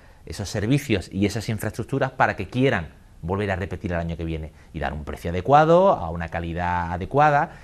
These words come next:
y creo que, que en ese camino estamos todos sensibilizados.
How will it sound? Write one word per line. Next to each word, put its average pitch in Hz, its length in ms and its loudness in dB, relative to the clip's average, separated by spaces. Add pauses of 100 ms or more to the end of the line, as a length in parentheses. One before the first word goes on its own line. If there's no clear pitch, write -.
(120)
y 98 140 -6
creo 107 360 0
que, 117 340 0
que 95 180 0
en 98 100 0
ese 113 220 -2
camino 147 540 2 (120)
estamos 113 400 -4
todos 123 320 0
sensibilizados. 90 720 -4